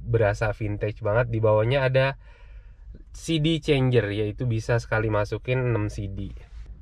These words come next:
Tapi sayangnya C D changernya udah macet dan udah ketinggalan zaman. Jadi terpaksa gue beliin Bluetooth yang kayak gini. Ini adalah Bluetooth F M transmitter. Jadi, eh, dari smartphone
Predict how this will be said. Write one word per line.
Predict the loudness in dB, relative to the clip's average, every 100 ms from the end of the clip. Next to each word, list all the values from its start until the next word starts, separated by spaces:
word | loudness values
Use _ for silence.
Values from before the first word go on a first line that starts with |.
| -14 -6
Tapi | -4 -4
sayangnya | 2 4 4 2
C | 0 -4
D | -4
changernya | -2 0 2 4 4
udah | 2
macet | 0 0 -2 -4
dan | -4 0 0
udah | 2 2
ketinggalan | 2 4 4 4
zaman. | 4 2 2 0 -2 -10 -12 0
Jadi | 6 6
terpaksa | 4 2 0 2 0
gue | 4
beliin | 4 6 6 6
Bluetooth | 2 0 0 2
yang | 2
kayak | 2 2
gini. | 0 0 -6 -20 -20 -18 -16 -14 -14 0
Ini | 6 6 6
adalah | 6 6 4 4 0 -2 -12 -16 -14 -12 0
Bluetooth | 6 6 6 4 2 2 -18 -10 0
F | 0 0 -6 0
M | 2 4 0 -2
transmitter. | 0 2 0 0 -2 0 0 -2 -2
Jadi, | 0 2 2 0 -14 -16 -6
eh, | 0 4
dari | 6 6 4
smartphone | 2 2 2 2 4 4 2